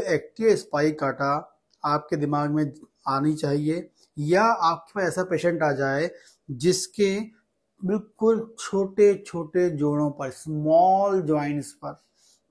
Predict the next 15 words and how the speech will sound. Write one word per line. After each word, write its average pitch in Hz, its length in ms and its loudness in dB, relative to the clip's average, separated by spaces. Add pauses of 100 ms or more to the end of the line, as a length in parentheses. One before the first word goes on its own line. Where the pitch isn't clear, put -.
(100)
छोटे-छोटे 202 960 4
जोड़ों 151 400 2
में 147 420 -2 (280)
दर्द 135 340 -2
हो 143 160 0
रहा 147 180 0
है, 147 180 -10 (680)
छोटे-छोटे 185 800 0
दो 170 220 -2
जोड़ों 156 400 2
में 160 320 0 (920)
स्वेलिंग 143 480 0
आ 147 100 2
गई 151 220 4
है, 151 280 2